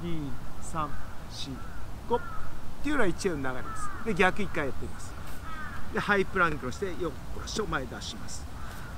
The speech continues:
で、手の横に足が、後ろの膝まっすぐ。で、胸張った状態で、お尻をしっかり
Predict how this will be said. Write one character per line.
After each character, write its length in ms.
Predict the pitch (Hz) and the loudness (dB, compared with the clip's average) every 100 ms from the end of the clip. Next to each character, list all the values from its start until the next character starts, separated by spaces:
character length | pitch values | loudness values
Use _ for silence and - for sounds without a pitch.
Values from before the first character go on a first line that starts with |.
| - | 0
で、 200 | 226 220 - - - | 2 2 -2 -8 0
手 120 | 226 | 2
の 100 | 196 | 4
横 240 | 180 185 240 | 2 0 -2
に 100 | 208 - - | -2 -4 -4
足 220 | 143 - | -4 -4
が、 60 | - - - - - | -2 -2 -4 -6 -4
後 280 | 196 - 202 | -2 2 4
ろ 60 | 190 | 4
の 60 | |
膝 240 | 143 151 135 | 2 2 2
ま 140 | 123 | 2
っ 20 | |
す 200 | - - | 4 4
ぐ。 560 | - - - - - 220 | 2 -2 -6 -6 -4 0
で、 60 | 190 | 2
胸 220 | 180 185 | 4 4
張 140 | 147 | 2
っ 20 | 131 - | 0 0
た 100 | 139 | 2
状 200 | 143 139 | 2 2
態 200 | 175 202 | 0 0
で、 80 | |
お 120 | 185 170 | 0 0
尻 220 | - 180 | 2 4
を 40 | |
し 120 | 160 | 4
っ 40 | - | 4
か 100 | |
り 80 | 170 | 2